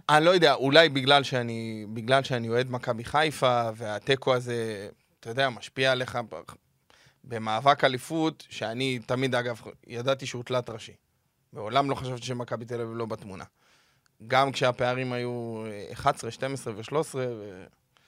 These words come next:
והדחקות בוואטסאפ בין החברים, בר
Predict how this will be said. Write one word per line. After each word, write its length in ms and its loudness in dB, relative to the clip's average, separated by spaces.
והדחקות 1300 2
בוואטסאפ 420 4
בין 180 -2
החברים, 600 -2
בר 80 -2